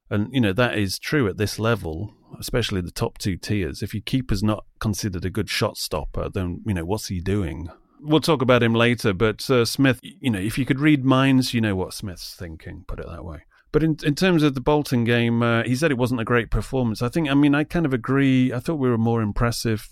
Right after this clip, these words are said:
uh, especially against, like, Q P R, for example, and, and even in the early stages against Norwich. Uh, I thought it was a bit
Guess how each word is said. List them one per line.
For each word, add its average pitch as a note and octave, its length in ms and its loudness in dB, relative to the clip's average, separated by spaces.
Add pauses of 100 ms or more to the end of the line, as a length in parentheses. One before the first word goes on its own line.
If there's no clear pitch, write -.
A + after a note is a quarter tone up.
uh, G#2+ 240 0
especially C3 400 -2
against, F#2+ 260 -2
like, F2 160 -10
Q G#2+ 220 -6
P - 160 -4
R, A2+ 180 -2
for - 160 -8
example, F#2 600 -6
and, F#2 280 -6
and A2+ 120 0
even A2+ 280 4
in F#2+ 220 0
the D#2 160 -10
early G#2 260 2
stages G2 520 -2
against F#2+ 320 -6
Norwich. G#2+ 560 -2
Uh, F#2+ 300 -2 (120)
I A2 60 -10
thought E3 140 -4
it C#3+ 40 -6
was B2+ 80 0
a B2 60 0
bit A#2+ 160 -4